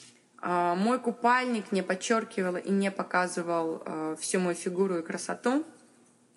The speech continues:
А, потому что я делала слитный купальник, мне стоило надеть раздельный купальник. Я за... накануне очень много занималась, тренировалась, у меня были кубики пресса.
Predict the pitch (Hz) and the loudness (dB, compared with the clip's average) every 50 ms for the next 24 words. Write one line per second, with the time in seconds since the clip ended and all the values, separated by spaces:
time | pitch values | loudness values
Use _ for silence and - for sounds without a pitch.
0 | _ - - - - - - - - - - - - - - - - _ _ _ | _ -20 -20 -20 -20 -20 -20 -20 -20 -20 -20 -20 -20 -20 -20 -20 -20 _ _ _
1 | _ _ _ _ _ - - 185 185 185 185 175 170 - 185 190 196 190 - 196 | _ _ _ _ _ -6 -2 0 2 2 2 2 0 0 0 0 0 2 2 2
2 | 185 185 190 180 185 - 208 190 180 175 - 185 - 240 254 294 320 302 - - | 2 4 2 0 2 0 0 0 0 -2 -2 2 4 4 4 4 2 0 0 -2
3 | 190 190 - - 190 185 180 175 175 175 170 170 175 165 - 185 190 220 226 220 | -2 -2 0 0 2 2 2 2 0 0 0 -2 0 0 2 2 2 2 2 2
4 | 247 262 262 269 262 - 262 - - 262 262 254 240 214 - 190 180 175 175 - | 2 2 2 2 0 0 -2 0 2 2 2 2 -2 -2 0 0 0 0 -2 -4
5 | - - - - - - - 180 165 - 185 175 175 175 175 180 180 196 - - | -12 -18 -20 -20 -20 -16 -12 -12 -2 2 2 4 4 2 0 -2 -4 -8 -12 -16
6 | - - - - 165 165 185 185 190 214 208 208 208 208 202 196 185 180 175 175 | -20 -20 -16 -14 -2 0 2 2 4 4 2 4 2 2 2 2 2 2 2 0
7 | 175 - - 180 180 170 165 170 165 165 170 170 165 175 196 233 269 277 262 262 | -2 -4 -4 -4 -4 -2 -2 -2 -4 -2 -2 -2 0 4 4 4 4 2 0 -2
8 | - - 185 180 175 180 175 175 196 226 240 226 208 - - - 170 165 160 160 | -4 -4 -2 0 2 2 2 4 4 4 2 2 -2 -4 -6 -6 -4 -4 -2 0
9 | 170 160 160 - 185 165 170 160 - - - - 254 254 277 277 - - 277 254 | -2 -2 -2 -4 -4 -4 -4 -6 -6 -4 0 2 4 4 4 2 2 2 2 2
10 | 254 240 | 2 0